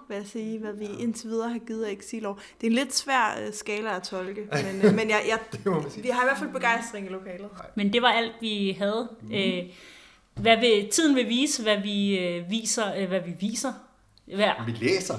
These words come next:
Speaker 3: Tiden vil vise, hvad vi læser til næste gang. Øhm, og så tak til Sara Røger for at komme.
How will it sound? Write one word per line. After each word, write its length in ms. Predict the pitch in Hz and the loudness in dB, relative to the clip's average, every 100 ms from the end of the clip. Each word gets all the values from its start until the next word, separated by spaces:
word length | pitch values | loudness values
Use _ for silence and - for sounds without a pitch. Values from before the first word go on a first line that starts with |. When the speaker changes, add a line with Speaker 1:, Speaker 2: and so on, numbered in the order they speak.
| - | -4
Speaker 3:
Tiden 500 | - 320 370 359 262 | 0 4 6 6 4
vil 120 | 196 | 4
vise, 280 | 240 339 359 | 4 4 4
hvad 100 | 220 | 0
vi 100 | 202 | 0
læser 400 | 220 277 269 277 269 | 6 6 6 0 -2
til 140 | 254 | -4
næste 340 | 226 254 - | -2 -4 -6
gang. 280 | 285 196 196 - - - _ _ _ _ - | -4 -4 -4 -8 -20 -20 _ _ _ _ -8
Øhm, 340 | 202 180 170 175 | -6 -6 -10 -14
og 140 | - 185 | -8 -8
så 160 | 202 | -6
tak 220 | 208 196 | -4 -6
til 180 | 196 226 | -6 -10
Sara 340 | 214 180 202 202 | -4 -4 -4 -4
Røger 260 | 170 180 226 - - | -4 -4 -6 -12 -14
for 80 | |
at 80 | 202 | -14
komme. 280 | - 190 233 | -8 -8 -8